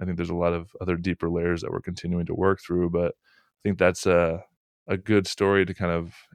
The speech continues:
encapsulate the, the, the grieving process that, and the healing process that it's, it's very complex and nuanced, and it, and it's unique to all of us. And these, these experiences that we have that live in our unconscious that we don't even know are there,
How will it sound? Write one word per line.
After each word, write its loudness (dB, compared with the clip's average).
encapsulate -2
the, -2
the, -2
the -4
grieving 0
process 0
that, -2
and -2
the -2
healing 0
process 0
that 0
it's, -8
it's -6
very 4
complex 0
and -4
nuanced, 0
and -4
it, -8
and -4
it's -14
unique 0
to -4
all 2
of 2
us. -4
And -6
these, -6
these 0
experiences 0
that 2
we -2
have 2
that 0
live 0
in -2
our 0
unconscious -4
that -2
we 0
don't 0
even -2
know -2
are -2
there, 0